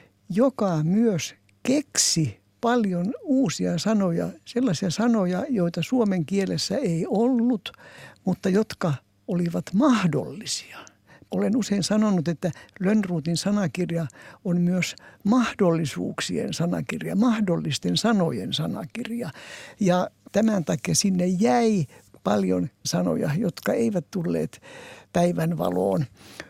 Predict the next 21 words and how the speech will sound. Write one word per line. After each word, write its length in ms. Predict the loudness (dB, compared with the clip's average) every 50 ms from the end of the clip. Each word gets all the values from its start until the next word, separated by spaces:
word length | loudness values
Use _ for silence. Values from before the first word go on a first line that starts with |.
| _ _ _ _ -4
mutta 460 | -2 -2 -2 -4 _ _ 0 0 0 -2 -4 -8 -4
ne 160 | 0 0 2 2
saattavat 520 | 4 4 2 2 2 2 2 2 0 -2 _ -14 -20 _ -14 -6
tulla 340 | -2 -2 0 0 0 0 -2 -6 -12 _ _ _ _ _
paljon 320 | 0 2 2 4 4 4 4
myöhemmin 840 | 4 2 0 2 2 4 6 6 6 6 4 4 2 2 0 0 -2 -6 _ _ _ 0
käyttöön. 680 | 2 4 4 4 4 2 _ _ 0 2 2 4 2 2 -2 -6 -14 -20 -8 _
Esimerkiksi 840 | 0 2 2 4 4 4 2 2 0 -4 -4 -2 0 0 0 0 -2 -4 -14 -20 -20 -20 -20 -12 -4
sana 300 | -2 2 2 4 4 4
aaltomus, 1120 | 2 2 2 2 2 2 2 2 2 0 0 2 2 4 4 2 2 0 -2 -4 -6 -10 -16 -20 -20 -20 -20 -20 _ _ _ 2
henkilö, 560 | 4 6 6 4 4 2 2 2 2 4 4
joka 280 | 2 2 2 0 0
tykkää 600 | 2 2 0 0 -2 _ _ _ 0 2 2 2 2
aalloista. 840 | 2 4 4 4 4 2 0 -4 -8 -8 -6 -4 -2 -2 -4 -4 -8 -14 -14 -16 _ -20 -20 -20 -20 -20 -20 -4 _
Kas 240 | 2 4 4 2 0
kun 220 | 0 0 2 2
ei 120 | 2 2 0 0
kukaan 420 | 0 -2 0 2 2 2 2 2
surffailija 840 | 0 0 0 0 0 0 -2 -2 0 0 2 2 2 0 0 0 0
ole 220 | 0 0 0 -2 -2 0
keksinyt 580 | -2 0 0 -2 -2 -2 -2 -2 -4 -4 -6